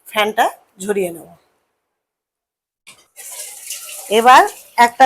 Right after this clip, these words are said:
ঝাঁঝরির মধ্যে ভাতটাকে ঢেলে দেব, এতে ভাতটা ঝরঝরে থাকবে। কড়াই গরম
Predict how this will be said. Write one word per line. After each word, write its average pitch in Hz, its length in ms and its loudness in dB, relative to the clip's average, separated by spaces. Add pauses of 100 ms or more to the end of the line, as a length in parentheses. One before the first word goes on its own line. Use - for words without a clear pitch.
(120)
ঝাঁঝরির 226 540 4
মধ্যে 247 220 2 (120)
ভাতটাকে 247 400 4 (100)
ঢেলে 214 260 6
দেব, 170 140 -4 (1000)
এতে 233 140 2 (160)
ভাতটা 226 300 4 (140)
ঝরঝরে 208 500 4
থাকবে। 180 260 -8 (3500)
কড়াই 208 300 0
গরম 220 180 2